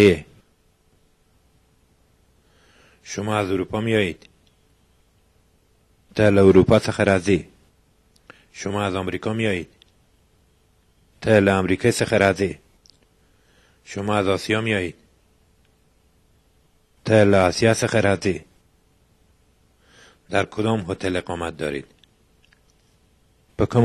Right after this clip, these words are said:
هتل کې تاسو ژوند کوئ؟ چه مدت از اقامتتان در اینجا می‌گذرد؟ څومره وخت کېږي ستاسو د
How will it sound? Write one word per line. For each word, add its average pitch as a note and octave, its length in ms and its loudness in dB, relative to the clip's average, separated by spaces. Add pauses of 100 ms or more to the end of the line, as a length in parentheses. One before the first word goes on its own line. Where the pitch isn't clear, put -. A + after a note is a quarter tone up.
هتل F#2+ 240 0
کې F#2 260 -6
تاسو F#2+ 300 0
ژوند E2+ 280 -2
کوئ؟ E2+ 260 0 (1800)
چه - 160 -6
مدت G#2+ 380 -4
از F2+ 120 -4
اقامتتان F2+ 580 -6
در E2 140 -6
اینجا E2 200 -6
می‌گذرد؟ D2 460 -12 (880)
څومره A#2 300 6
وخت - 180 2
کېږي G2 260 4
ستاسو G2 360 0
د F2 80 -2